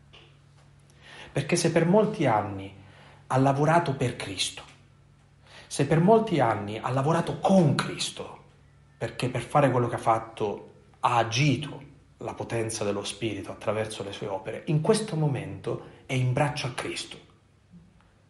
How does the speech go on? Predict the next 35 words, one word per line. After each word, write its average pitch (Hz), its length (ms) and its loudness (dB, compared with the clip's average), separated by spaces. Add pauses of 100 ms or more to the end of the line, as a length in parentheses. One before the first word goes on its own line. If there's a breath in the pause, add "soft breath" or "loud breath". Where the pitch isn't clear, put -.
(880)
E - 100 -14
se - 180 -2
tu 262 120 6
sei 160 180 6
in 156 80 2
braccio 190 340 4
a 143 60 2
Lui, 101 600 0
ma - 220 -10
capite 180 360 0
l'efficacia 120 760 0
della 107 220 -2
preghiera 110 480 0
in 101 100 -4
quel 104 160 -4
momento, 107 400 -4
l'efficacia 131 480 2
dell'offerta 131 1120 2 (260)
di - 80 -16
quella 107 280 -6
croce? - 420 -8 (1700 loud breath)
A - 80 -6
noi 165 100 2
non 131 160 4
piace 104 320 -2
questo, - 340 -6
eh? 127 260 -4 (1120 loud breath)
A 123 60 -6
noi 156 120 6
piace 131 220 2
soprattutto 135 840 -2
fare 127 280 2
le 117 100 2
cose 123 240 -4
per, 92 560 -6